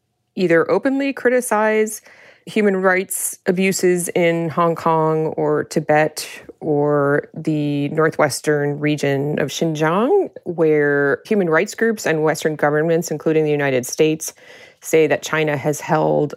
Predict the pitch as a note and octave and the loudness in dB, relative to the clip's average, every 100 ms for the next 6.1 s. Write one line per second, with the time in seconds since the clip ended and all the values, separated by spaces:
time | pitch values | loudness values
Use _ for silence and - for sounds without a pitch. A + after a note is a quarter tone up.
0 | - E3 - E3 D3+ D#3 E3+ E3+ E3+ E3 | -2 -2 -2 -2 0 2 2 2 0 0
1 | - A#3 F4+ D#4+ D4+ - F#3 E3 E3 D#3+ | -4 -2 0 0 -2 -2 0 2 0 -2
2 | E3 D#3+ D#3+ D#3+ D#3+ D#3+ E3 D#3 D#3 D3+ | -2 0 2 2 2 0 -2 0 2 0
3 | D#3 D#3+ D#3 D3+ D3+ D#3+ G3 A3 A3+ A#3 | 0 -2 -2 0 0 0 0 2 2 -2
4 | - _ - - - _ - E3+ D#3+ D#3+ | -6 _ -20 -20 -20 _ -2 2 2 0
5 | D#3 D#3+ G3 G#3+ C4 B3 C#4 C#4 C#4+ - | -2 0 0 2 0 0 0 0 -2 -6